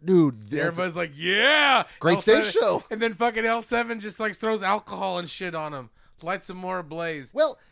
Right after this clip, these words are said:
Speaker 1: Serial Mom is a celebrity. You know, she can cut through the entirety of the line.
Speaker 2: Like your Serial Mom.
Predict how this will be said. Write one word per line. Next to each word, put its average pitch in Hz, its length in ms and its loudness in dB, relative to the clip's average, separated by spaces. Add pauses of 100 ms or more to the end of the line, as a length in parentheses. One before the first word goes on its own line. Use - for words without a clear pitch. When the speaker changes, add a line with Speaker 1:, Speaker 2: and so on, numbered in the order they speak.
(140)
Speaker 1:
Serial 392 500 2
Mom 220 280 4
is 233 100 2
a 254 80 -4
celebrity. 302 600 2
You 113 220 -6
know, 190 120 2
she 240 300 2
can 254 180 -6
cut 247 240 2
through 214 380 0
the 143 120 2
entirety 185 420 0
of 165 100 0
the 170 80 -2
line. 185 240 0
Speaker 2:
Like 120 140 -6
your 196 100 -10
Serial 220 520 -6
Mom. 131 360 -10